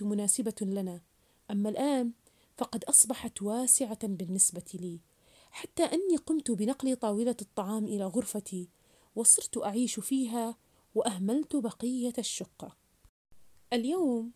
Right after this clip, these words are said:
كان العمل كثيرًا في المكتب، وعلى غير العادة كان رئيسي لطيفًا معي، وسألني إن كنت متعبًا، وسألني عن عمر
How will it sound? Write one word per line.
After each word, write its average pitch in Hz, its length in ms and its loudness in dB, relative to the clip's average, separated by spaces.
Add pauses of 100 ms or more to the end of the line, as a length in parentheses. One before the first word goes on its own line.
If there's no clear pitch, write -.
(120)
كان 370 200 2
العمل 220 400 0
كثيرًا 196 500 -2
في 185 120 -10
المكتب، 185 420 -8 (320)
وعلى 196 280 0
غير 220 260 0
العادة 202 460 -2 (360)
كان 427 220 4
رئيسي 247 460 2
لطيفًا 254 460 0
معي، 196 360 2 (420)
وسألني 339 720 4
إن 226 60 2
كنت 302 320 0
متعبًا، 170 500 -2 (500)
وسألني 403 560 8
عن 208 140 2
عمر 220 300 2